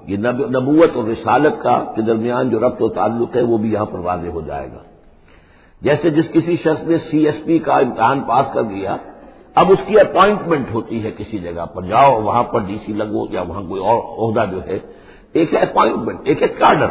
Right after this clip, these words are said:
نبوت کاڈر ہے۔ اس کاڈر میں جو آ گئے ہیں، اب جن، جن کو اللہ ان میں سے چاہتا ہے، اپوائنٹ کرتا ہے کسی خاص قوم کی طرف، کسی خاص علاقے کی طرف،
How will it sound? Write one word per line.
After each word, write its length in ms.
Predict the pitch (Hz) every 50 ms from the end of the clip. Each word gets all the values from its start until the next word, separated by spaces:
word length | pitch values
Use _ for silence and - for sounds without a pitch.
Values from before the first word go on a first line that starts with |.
| - - - - - - - - - - - - - - - - - - _ -
نبوت 460 | 127 151 175 202 226 254 254 - - -
کاڈر 300 | 170 156 170 170 165 127
ہے۔ 220 | 113 - - - - - - - - - - - - - - - _ _ - - - _ _ -
اس 80 | - 110 -
کاڈر 360 | - 131 147 180 214 233 247
میں 120 | 247 247 226
جو 140 | 214 208 -
آ 140 | 147 165 190 208
گئے 200 | 208 214 202 190
ہیں، 120 | 170 180 185 -
اب 100 | 175 180 -
جن، 240 | 117 139 147 147 139
جن 140 | 156 196 208
کو 140 | - 175 156
اللہ 180 | 127 120 127
ان 160 | 127 127 127
میں 80 | 127 131 127
سے 80 | - 117
چاہتا 440 | - - 120 135 143 - 117 107 101
ہے، 120 | 104 - - -
اپوائنٹ 440 | - 101 - 113 143 151 156 - -
کرتا 300 | - 113 - - 113 117
ہے 80 | 123
کسی 260 | 107 - 104 - 113 110
خاص 240 | - 107 101 101 101 - -
قوم 220 | - 117 117 117 110
کی 140 | - -
طرف، 280 | - - 98 107 107 -
کسی 220 | 101 92 - 107
خاص 220 | - - 92 87 - -
علاقے 360 | 78 82 85 87 - - - 85
کی 120 | 73 69 -
طرف، 180 | - 80 87